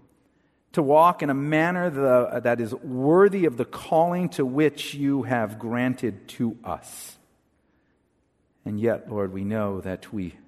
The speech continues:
struggle. We know our own hearts. But we thank you for Christ. We thank you that you have raised us up anew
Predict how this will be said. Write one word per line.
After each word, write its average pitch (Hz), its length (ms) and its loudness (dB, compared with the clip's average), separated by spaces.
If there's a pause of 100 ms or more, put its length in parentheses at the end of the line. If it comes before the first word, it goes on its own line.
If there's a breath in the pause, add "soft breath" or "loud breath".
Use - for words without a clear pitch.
(120)
struggle. 90 540 -6 (1120)
We 107 120 -4
know 113 460 -2 (160)
our 101 160 -4
own 104 180 -6
hearts. - 680 -14 (1200)
But 107 120 0
we 117 100 0
thank 123 380 -2
you 107 160 -2
for - 240 -14
Christ. - 720 -10 (640)
We 117 100 0
thank 156 300 2
you 147 160 2
that 131 240 2
you 147 480 2
have 127 500 0 (360 loud breath)
raised 131 500 -2
us 123 200 -2
up - 300 -4
anew 107 640 -2